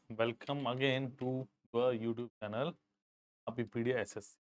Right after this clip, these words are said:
तो ये बताओ, कंटेंट कैसा लग रहा है भाई लोग, मजा आ रहा है कुछ? मतलब, शॉर्ट्स भी देखो आपको अच्छे से मिल रहे हैं ना, बड़े मजेदार वाले, है ना? Community पोस्ट जरूर देखा करो,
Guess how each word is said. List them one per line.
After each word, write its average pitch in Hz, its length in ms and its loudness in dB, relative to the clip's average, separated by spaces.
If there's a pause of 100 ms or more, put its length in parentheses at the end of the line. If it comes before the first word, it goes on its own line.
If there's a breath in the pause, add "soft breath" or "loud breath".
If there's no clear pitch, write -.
(540)
तो 143 120 4
ये 165 140 6
बताओ, 156 240 6
कंटेंट 147 460 4
कैसा 165 240 4
लग 135 100 8
रहा 120 80 4
है 113 60 4
भाई 110 100 2
लोग, 110 140 4
मजा 123 240 8
आ - 20 10
रहा 147 80 6
है 170 60 4
कुछ? 170 240 -6 (680)
मतलब, 123 200 4
शॉर्ट्स 127 360 8
भी 135 60 4
देखो 135 180 8
आपको 123 140 4
अच्छे 135 200 2
से 139 100 0
मिल 135 120 2
रहे 120 60 0
हैं 127 60 2
ना, 156 80 8
बड़े 131 240 6
मजेदार 120 480 4
वाले, 110 200 2
है 120 60 0
ना? 156 80 -2 (500)
Community 196 340 8
पोस्ट 196 240 12
जरूर 160 240 6
देखा 135 240 6
करो, 95 240 -6